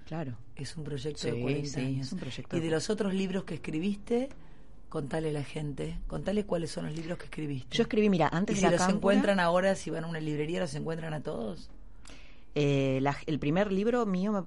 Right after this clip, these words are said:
Speaker 1: mm, no está, que es Las Jefas, que es el único que no está.
Speaker 2: Ujú.
Speaker 1: Creo que, no sé, en las librerías no está. Es un, es, es un, mira, es un libro que a mí me preparó, por eso digo, viste, las cosas a veces me preparó para el salto que yo iba a dar después.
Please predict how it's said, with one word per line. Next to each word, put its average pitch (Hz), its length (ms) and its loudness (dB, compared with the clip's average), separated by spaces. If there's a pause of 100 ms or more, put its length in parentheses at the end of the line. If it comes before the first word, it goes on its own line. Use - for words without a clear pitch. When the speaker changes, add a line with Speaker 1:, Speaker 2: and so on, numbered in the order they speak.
Speaker 1:
mm, 147 420 0
no 147 140 2
está, 117 360 -6 (160)
que - 100 -4
es 131 100 -6
Las 135 120 0
Jefas, - 380 -4
que 180 80 -6
es - 80 -4
el 170 80 -2
único 135 240 2
que 127 80 4
no 127 80 4
está. 120 380 -4
Speaker 2:
Ujú. 139 360 -4
Speaker 1:
Creo 135 160 -2
que, 131 160 -2
no 139 140 -6
sé, 123 200 -8 (140)
en 127 100 -2
las 123 120 0
librerías 147 400 4
no 147 80 2
está. 117 260 -4 (540)
Es 143 200 -2
un, 131 280 0
es, 139 320 -2
es 190 160 0
un, 226 180 4
mira, 180 180 4
es 170 120 0
un 214 80 2
libro 240 180 2
que 190 80 0
a 165 40 2
mí 185 80 0
me 202 120 2
preparó, 156 520 4
por 160 140 -2
eso 170 140 -2
digo, 139 320 2
viste, 143 220 -2
las 139 120 -4
cosas 151 300 -6
a 139 60 0
veces 151 420 -2 (380)
me 147 160 2
preparó 147 800 4 (400)
para 139 240 4
el 139 100 2
salto 165 360 2
que 147 80 2
yo 147 120 2
iba 143 200 4
a 131 40 2
dar 135 380 2
después. 120 760 -4